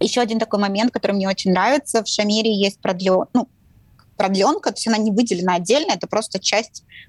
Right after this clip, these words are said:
пакета услуг, э, то, что ребёнок там по будням до семи вечера, ну, кроме пятницы, естественно, там пораньше надо забирать, э, может находиться в школе, и в это время он находится, ну, в,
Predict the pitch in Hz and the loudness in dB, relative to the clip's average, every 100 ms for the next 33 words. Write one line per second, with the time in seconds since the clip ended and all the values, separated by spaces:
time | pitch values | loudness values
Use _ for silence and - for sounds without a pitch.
0 | _ 220 220 254 226 190 - 262 - - | _ -4 -2 -2 -2 -4 -2 -2 -4 -12
1 | - 196 190 185 196 190 190 196 240 226 | -2 0 2 0 -2 -2 0 0 -2 -6
2 | - 160 180 196 190 180 196 214 185 185 | -6 -2 -2 0 -2 2 2 2 0 0
3 | 190 190 180 196 269 330 240 190 - 170 | 0 2 4 4 2 0 0 -2 -2 -2
4 | 170 170 - 196 - - 190 - 185 202 | 0 0 -2 -4 -4 -4 -4 -2 -2 0
5 | - 180 180 180 - 170 175 190 190 170 | -2 0 0 0 0 0 0 0 2 2
6 | 196 - - - - - 185 208 214 208 | 0 -8 -14 -16 -10 -2 2 2 0 -4
7 | 202 196 214 202 - - 233 311 285 208 | -2 -2 -4 -4 -4 0 0 2 0 -2
8 | 185 196 240 220 190 - 190 190 - 170 | -2 0 2 0 0 0 0 0 0 2
9 | 165 - 214 - - - - - - - | 2 0 -2 -2 -8 -20 -20 -20 -20 -18
10 | - | -14